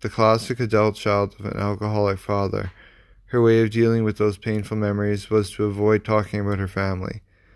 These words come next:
That is how most people deal with negative primary emotions. They avoid anything that would trigger them.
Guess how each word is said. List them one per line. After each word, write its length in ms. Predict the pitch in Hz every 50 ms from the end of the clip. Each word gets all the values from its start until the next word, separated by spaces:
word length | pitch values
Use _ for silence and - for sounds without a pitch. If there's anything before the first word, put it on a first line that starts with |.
| _ _ _ _ _ _
That 180 | - 113 110 110
is 200 | 117 123 117 -
how 160 | - 113 110
most 460 | 107 107 107 107 107 104 - - -
people 340 | - 123 110 104 - 110 107
deal 320 | 101 101 107 107 104 104 101
with 200 | 95 101 95 101
negative 500 | 107 104 101 107 104 107 107 101 - -
primary 460 | - 104 101 98 98 98 98 98 98
emotions. 640 | 98 101 98 98 98 92 - - - - - - _ _ - - - - - - _ _ _ _ _ -
They 140 | - 110 107
avoid 400 | 107 107 104 107 113 117 113 107
anything 560 | 107 110 113 117 117 117 - 120 113 110 107 104
that 200 | 104 101 - -
would 140 | 107 101
trigger 420 | - - - 117 110 101 104 104 95
them. 260 | 98 - - 101 95